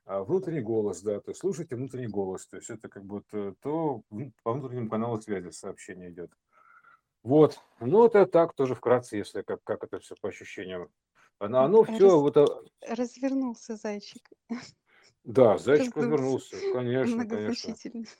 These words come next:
Speaker 1: Да, да. Вот. Ну, всё, наверно, про зайчика тогда пока.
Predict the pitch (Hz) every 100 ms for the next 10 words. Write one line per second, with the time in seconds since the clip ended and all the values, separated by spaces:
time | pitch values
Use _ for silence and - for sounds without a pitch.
0 | _ _ _ _ 95 110 107 _ 87 90
1 | 92 _ _ _ _ - _ - 87 -
2 | - 214 226 175 - 175 185 160 131 117
3 | 110 107 90 - 87 _ 90 92 - 87